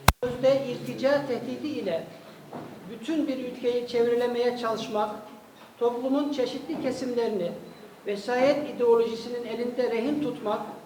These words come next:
insanlık onuruna, akıl ve mantık ilkelerine deli gömleği giydirmek üzere gerçekleştirilen yirmi sekiz Şubat darbesi insanlık tarihine kara bir leke olarak geçmiştir.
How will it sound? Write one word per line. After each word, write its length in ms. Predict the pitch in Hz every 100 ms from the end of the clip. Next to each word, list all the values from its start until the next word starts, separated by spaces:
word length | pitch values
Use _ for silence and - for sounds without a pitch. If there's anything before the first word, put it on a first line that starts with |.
| - - - - - - 240
insanlık 640 | 240 233 262 277 285 294
onuruna, 600 | 240 240 247 247 247 294 - - - - -
akıl 460 | 214 220 269 294 262
ve 180 | 208 - 185
mantık 420 | 196 247 247 - - -
ilkelerine 640 | 233 233 240 233 233 214
deli 240 | 226 269 277
gömleği 440 | 240 240 226 214
giydirmek 480 | 226 226 247 247 247
üzere 440 | 208 214 196 208 - - - - -
gerçekleştirilen 1160 | 233 226 262 - 247 - 247 240 233 247 277 -
yirmi 220 | 214 233 254
sekiz 400 | - 240 285 285
Şubat 400 | - 247 233 233
darbesi 680 | 240 247 220 226 220 240 247 - 160 - - - - - 240
insanlık 600 | 247 - 269 285 294 294
tarihine 640 | 262 262 247 247 262 269
kara 220 | 233 262 269
bir 200 | 254 214
leke 240 | 226 247
olarak 420 | 262 214 214 208
geçmiştir. 640 | 208 190 - - - 147